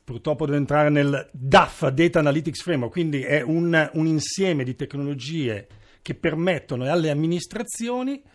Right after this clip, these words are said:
di utilizzare i dati in maniera standard e quindi permettono anche di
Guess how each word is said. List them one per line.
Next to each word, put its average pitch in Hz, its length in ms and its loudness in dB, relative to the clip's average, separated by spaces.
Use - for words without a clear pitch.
di 170 420 -2
utilizzare 180 640 -4
i 196 40 -4
dati 185 300 -2
in 180 60 -6
maniera 127 300 -8
standard 104 600 -18
e 143 100 -10
quindi 139 360 -4
permettono 156 480 -4
anche 156 280 -2
di 127 140 -6